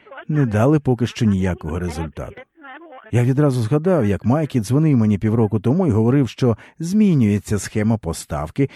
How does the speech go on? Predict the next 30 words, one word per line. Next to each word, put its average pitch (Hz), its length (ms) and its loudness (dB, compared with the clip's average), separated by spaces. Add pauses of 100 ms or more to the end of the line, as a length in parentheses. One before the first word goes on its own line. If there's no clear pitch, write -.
(220)
і 160 100 2
почав 110 440 0
мені 170 240 0
щось - 300 -2
пояснювати, 95 920 -2 (260)
але 90 260 -2
я 82 200 -2
нічого 139 440 2
не 131 120 4
зрозумів. 113 640 0 (260)
І 156 140 -2
сказав 151 420 2
лише: 123 360 0 (240)
«Окей, 170 340 0
Майкі, 117 540 -2
роби, 190 240 4
як 127 180 2
знаєш». 92 480 -4 (580)
З 110 120 -4
мого 113 280 4
боку 147 300 2
все 147 260 -2
залишилось, 147 640 0
як 98 220 -2
і 110 40 0
раніше, 147 480 0 (340)
просто 160 420 0
хлопець 101 600 0 (180)
із 104 220 0
валізами 87 680 -2